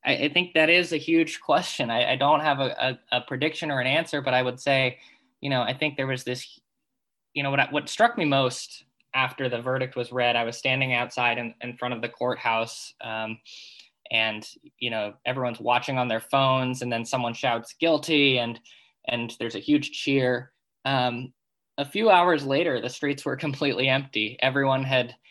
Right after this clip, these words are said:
you know, they'd marched a little bit and chanted and cheered and, and cooked food and hugged friends, but everyone kinda went home very soon. And I think that that was just a sign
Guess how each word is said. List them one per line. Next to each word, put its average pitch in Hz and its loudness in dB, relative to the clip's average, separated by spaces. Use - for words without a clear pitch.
you 135 -4
know, 120 0
they'd 113 -4
marched 143 0
a 147 2
little 143 4
bit 131 2
and 101 -16
chanted 139 0
and 110 -8
cheered 135 0
and, 110 -8
and 101 -6
cooked - -4
food 151 4
and 117 -6
hugged 156 0
friends, 139 0
but - 0
everyone 180 2
kinda 156 2
went 139 0
home 131 0
very 147 4
soon. 135 -2
And 120 -2
I 131 -2
think 156 -4
that 151 -2
that 143 2
was 135 -4
just 135 -8
a 127 -4
sign 127 -2